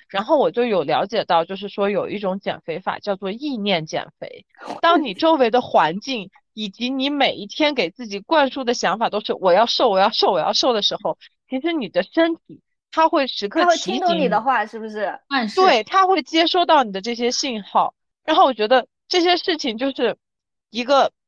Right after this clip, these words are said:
Speaker 1: 想躺着还不想动，然后再说服自己的一个，就是自己骗自己的一个过程。
Speaker 2: 嗯。
Speaker 1: <laughs> 然后那些年我就真的相信了这些鬼话。
Speaker 2: 是鬼话吗？我以为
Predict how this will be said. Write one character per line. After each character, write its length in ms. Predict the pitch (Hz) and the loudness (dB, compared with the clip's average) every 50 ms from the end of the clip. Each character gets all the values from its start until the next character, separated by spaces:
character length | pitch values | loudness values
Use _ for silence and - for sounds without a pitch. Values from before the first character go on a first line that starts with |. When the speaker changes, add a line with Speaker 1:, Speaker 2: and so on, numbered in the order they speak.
| _ _ _ | _ _ _
Speaker 1:
想 280 | - - 277 247 269 220 | -4 0 0 0 0 0
躺 280 | - 349 254 196 165 165 | 0 0 0 0 0 0
着 180 | 208 208 220 | 0 0 2
还 100 | 233 233 | 2 0
不 140 | 233 - 294 | -2 -2 -4
想 260 | 269 285 233 214 202 | -2 -2 -2 -2 -2
动， 300 | - 269 262 226 - - _ _ - - _ - | 0 2 2 2 0 -4 _ _ -20 -20 _ -4
然 160 | 196 202 226 | -2 -2 0
后 160 | 247 311 262 | 2 0 2
再 320 | 240 - 294 277 226 - - _ | 2 4 4 4 2 0 -4 _
说 320 | - - - 339 330 339 | -18 -4 0 2 2 2
服 160 | 311 - 226 220 | 2 -2 -8 -10
自 220 | 208 254 247 220 | -8 -8 -10 -10
己 180 | 208 190 180 160 | -8 -10 -4 -2
的 140 | 175 175 | -2 -2
一 120 | 175 170 170 170 | -2 -4 -4 0
个， 240 | 208 196 185 160 | 2 2 2 2
就 120 | - - 254 | 0 -4 -8
是 120 | 240 247 | -10 -10
自 160 | - - 320 | -10 -10 -12
己 120 | - 214 202 | -10 -10 -8
骗 340 | 190 - - - 320 254 240 | -4 -2 0 2 2 2 0
自 120 | 240 233 | -4 -8
己 140 | 208 196 170 | -8 -8 -6
的 80 | 151 160 | -6 -4
一 100 | - 226 | -2 -2
个 120 | 190 202 | -2 -4
过 240 | 202 - 240 214 196 | -2 2 2 2 2
程。 200 | 196 - - - - | 2 -2 -10 -14 -16
Speaker 2:
嗯。 100 | - - _ _ - - - | -16 -18 _ _ -20 -18 -10
Speaker 1:
<laughs> 80 | - | -8
然 80 | - - | -6 -4
后 220 | - 403 269 - - _ _ _ _ | 0 0 0 -2 -4 _ _ _ _
那 140 | - 302 302 | -2 -2 0
些 160 | 269 320 302 | 0 0 0
年 180 | 277 240 226 247 | 2 2 2 2
我 100 | 226 175 | 2 2
就 140 | 175 208 208 | 0 -2 0
真 220 | - 277 285 277 | 2 2 0 2
的 80 | 262 233 | 0 -2
相 260 | - - 262 262 277 | 0 0 2 2 2
信 160 | - 311 247 | 2 0 2
了 100 | 208 185 | 2 2
这 140 | 180 - 208 | 2 0 -2
些 240 | 190 - 240 214 - - _ _ _ _ | 0 2 0 0 0 -6 _ _ _ _
鬼 240 | - 254 190 165 | 0 2 2 2
话。 140 | 185 160 - - _ _ - - - - 302 - _ _ _ _ _ _ - _ _ _ _ - | 0 -6 -10 -14 _ _ -20 -6 -4 -4 -4 -4 _ _ _ _ _ _ -20 _ _ _ _ -8
Speaker 2:
是 80 | - 587 - - | -6 -6 -2 2
鬼 180 | 311 277 285 | 4 4 4
话 240 | - - 370 370 359 | 6 4 4 4 4
吗？ 160 | 359 349 320 | 4 2 2
我 160 | 302 330 370 | 4 4 2
以 140 | 415 359 339 | 2 2 0
为 80 | 330 | 0